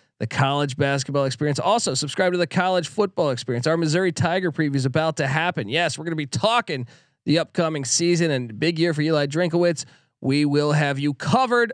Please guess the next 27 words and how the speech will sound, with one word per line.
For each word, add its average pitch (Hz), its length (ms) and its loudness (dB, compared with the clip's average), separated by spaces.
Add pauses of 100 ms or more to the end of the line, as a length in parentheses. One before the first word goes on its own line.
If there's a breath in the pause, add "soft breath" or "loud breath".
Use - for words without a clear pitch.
on 190 200 0
the 180 100 0
College 165 340 0
Football 175 440 0
Experience. 170 720 0 (320 soft breath)
Subscribe, 160 580 0
tell 156 220 0
a 151 40 0
friend, 147 360 0
and 135 100 -2
also 147 260 0
the 123 120 -4
College 123 340 0
Baseball 180 460 2
Experience. 170 640 0 (320 soft breath)
I 117 60 -2
know 117 80 2
the 120 140 2
S 135 200 0
E 127 80 0
C, 156 400 0
even 131 360 -2
though 147 120 0
Missouri 151 380 2
new 196 260 2
to 175 140 2
it, 175 120 -2